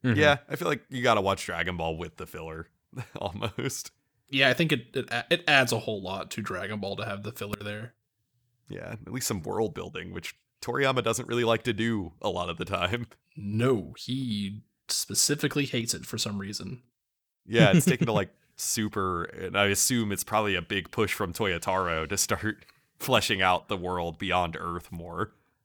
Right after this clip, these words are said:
Speaker 3: Please, Mister
Speaker 2: Um,
Speaker 3: Toriyama, let me just write your cool shit.
Speaker 1: A crumb of
Speaker 2: <laughs>
Speaker 1: world building.
Speaker 3: Toriyama laughs.
Speaker 2: Mm-hmm.
Speaker 1: <laughs> No.
Speaker 2: But that's when we get to episode one sixteen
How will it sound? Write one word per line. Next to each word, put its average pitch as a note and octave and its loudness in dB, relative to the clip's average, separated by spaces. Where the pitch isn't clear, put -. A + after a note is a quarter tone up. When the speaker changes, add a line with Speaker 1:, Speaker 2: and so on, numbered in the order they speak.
Speaker 3:
Please, B2 -2
Mister B2+ -4
Speaker 2:
Um, G2 -4
Speaker 3:
Toriyama, C3 0
let D3 0
me D3+ -2
just - -4
write C#3+ -2
your D3+ -6
cool C#3+ -6
shit. C3+ -4
Speaker 1:
A - -4
crumb A#2 8
of A#2+ 4
Speaker 2:
<laughs> - -
Speaker 1:
world A2 6
building. A2 4
Speaker 3:
Toriyama B2 2
laughs. A2+ 0
Speaker 2:
Mm-hmm. C#3 2
Speaker 1:
<laughs> - -
No. G2+ 2
Speaker 2:
But A2+ 0
that's A2+ 2
when G#2+ -10
we A2+ -4
get - -14
to - -14
episode G#2+ 0
one A2+ 0
sixteen D3 -8